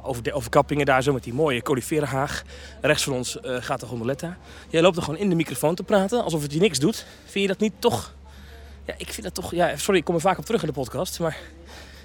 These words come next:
allemaal mensen keken naar je van, "Wat is die gast aan het doen?" Heb je dat dan niet?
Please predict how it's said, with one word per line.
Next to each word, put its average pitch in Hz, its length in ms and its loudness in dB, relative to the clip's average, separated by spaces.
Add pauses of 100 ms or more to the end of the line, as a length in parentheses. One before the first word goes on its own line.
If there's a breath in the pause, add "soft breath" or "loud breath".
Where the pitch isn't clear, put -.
(100)
allemaal 226 200 8
mensen 151 240 4
keken 240 280 2
naar 139 160 6
je 131 80 2
van, 147 100 -2
"Wat 170 100 -4
is 180 100 -2
die 285 100 4
gast - 260 4
aan 139 60 -2
het 120 120 -2
doen?" 117 180 -2 (400 soft breath)
Heb 196 120 -4
je 208 60 -2
dat 220 100 -4
dan 226 100 -4
niet? 320 220 -4